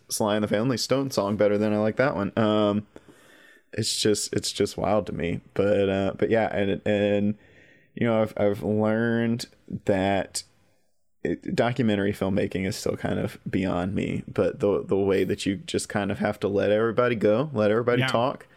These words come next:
Speaker 2: Yeah.
Speaker 1: and then you sit down with it and you figure out what your story is. And, and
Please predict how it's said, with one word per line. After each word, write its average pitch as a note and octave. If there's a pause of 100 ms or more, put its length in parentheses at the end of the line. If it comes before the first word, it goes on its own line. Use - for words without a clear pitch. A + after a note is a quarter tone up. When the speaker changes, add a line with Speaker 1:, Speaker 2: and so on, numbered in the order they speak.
(400)
Speaker 2:
Yeah. G#2+
Speaker 1:
and G2
then F#2+
you G2+
sit G2+
down G#2
with F#2+
it -
and G2+
you F#2+
figure F#2+
out F2+
what F#2+
your -
story G2+
is. F#2
And, G2
and G2+